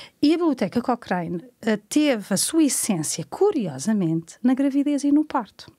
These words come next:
E porquê? E eu conto esta história toda no, no Nascer Saudável. Porque,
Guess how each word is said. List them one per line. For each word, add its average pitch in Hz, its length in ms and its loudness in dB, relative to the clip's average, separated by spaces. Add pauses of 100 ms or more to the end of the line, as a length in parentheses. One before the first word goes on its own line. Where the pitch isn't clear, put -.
(340)
E 330 80 2
porquê? 226 340 -2 (300)
E 262 60 2
eu 294 80 2
conto 339 200 0
esta 254 160 -4
história 233 320 0
toda 208 360 -2
no, 180 360 -4
no 220 180 2
Nascer 220 300 2
Saudável. - 480 -10 (640)
Porque, 254 580 0